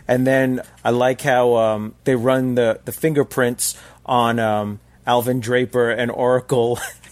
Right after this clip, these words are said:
I can only imagine what she types, but changes it and gives him this,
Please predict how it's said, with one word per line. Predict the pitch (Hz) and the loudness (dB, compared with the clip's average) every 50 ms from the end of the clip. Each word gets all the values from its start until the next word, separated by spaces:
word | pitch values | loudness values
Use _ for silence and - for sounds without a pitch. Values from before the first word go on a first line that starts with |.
| - | -2
I | 156 | 0
can | 127 147 | 0 2
only | 160 170 170 | 2 2 2
imagine | 156 143 143 147 151 135 135 135 131 | 2 2 2 2 0 2 0 0 2
what | 127 123 120 | 0 0 0
she | - - 120 | -2 -6 -6
types, | 107 - 131 131 131 131 - - - - - - - - | -4 -2 0 0 0 0 -4 -8 -10 -10 -12 -10 -4 -2
but | 143 139 - | -2 -2 0
changes | - - 143 139 143 135 147 139 117 139 | 0 2 2 2 2 0 0 0 0 2
it | 143 139 135 - - - | 0 0 0 -4 -8 -8
and | - 156 131 117 | -6 -4 -2 -2
gives | 135 127 117 - | -2 -2 0 0
him | 135 127 | -2 -2
this, | 123 113 | -2 -4